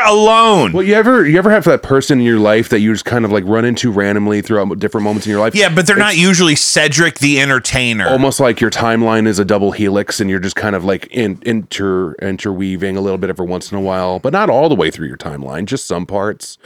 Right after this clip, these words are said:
Speaker 2: So I just think that until he dies, 'cause he's older than us, I'm just gonna run into him at random times.
Speaker 1: When's he dying?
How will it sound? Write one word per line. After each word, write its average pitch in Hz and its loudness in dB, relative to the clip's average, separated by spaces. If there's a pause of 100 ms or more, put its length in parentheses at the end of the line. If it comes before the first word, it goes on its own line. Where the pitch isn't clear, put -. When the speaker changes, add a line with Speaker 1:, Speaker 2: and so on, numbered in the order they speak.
(360)
Speaker 2:
So 160 0
I 175 4
just 180 -2
think 175 2
that 156 4
until 156 2
he 143 0
dies, 117 0
'cause 101 -2
he's 98 0
older 110 2
than 82 -2
us, 80 -8 (380)
I'm 110 0
just 113 -2
gonna 113 0
run 104 0
into 107 0
him 95 -2
at 76 -2
random 95 -2
times. 90 -4
Speaker 1:
When's 190 -2
he 196 -2
dying? 220 -2